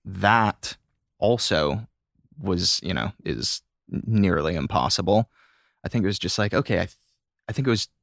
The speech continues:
taking the step back to realize that I'm, I'm prioritizing the wrong things here. Like, surely that stuff is gonna happen and it sucks, whatever. But also I had,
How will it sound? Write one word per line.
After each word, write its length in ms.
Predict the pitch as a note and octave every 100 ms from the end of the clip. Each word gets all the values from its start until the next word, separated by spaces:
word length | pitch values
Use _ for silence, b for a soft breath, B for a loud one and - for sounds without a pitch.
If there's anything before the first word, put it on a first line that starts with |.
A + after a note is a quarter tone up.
| _ _
taking 520 | - C#3+ C#3+ - D3 C#3
the 60 |
step 280 | - B2+ -
back 280 | G#2+ G2 -
to 140 | A2+
realize 760 | F2+ F#2 F#2+ F#2 F2+ E2+ D#2 -
that 260 | D#2 D#2 -
I'm, 480 | F2+ F#2 C2+ B1+ - _ _ _ -
I'm 140 | G2+ -
prioritizing 920 | - B2+ B2 B2 A#2 A2 F#2 E2+ D#2 A1+
the 80 |
wrong 260 | A#1+ A1 G1+
things 360 | - - - -
here. 240 | - - _ -
Like, 260 | - - - _ _ _
surely 400 | - - F#2 B1
that 180 | B1 G2
stuff 280 | - B2 G#2+
is 100 | G2+
gonna 140 | G2+ E2 F2 D#2
happen 520 | - D#2+ D#2+ C2+ -
and 180 | - C2+
it 140 | B1+ -
sucks, 480 | - - - - -
whatever. 520 | D2 A#1 - - - -
But 220 | G2 D#2+ _ _ _ -
also 460 | C3 B2 G#2 F#2
I 360 | - G2 A2 A#2
had, 580 | G2 F#2 F2 C#2 D2+